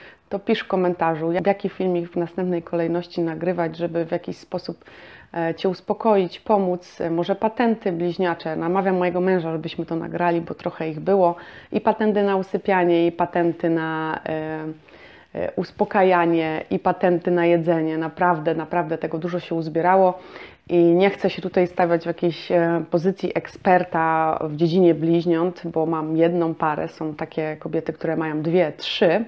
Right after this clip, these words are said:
nawet się zdarzają. Ale wiem, że takie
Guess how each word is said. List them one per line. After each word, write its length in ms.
nawet 420
się 120
zdarzają. 480
Ale 640
wiem, 380
że 200
takie 500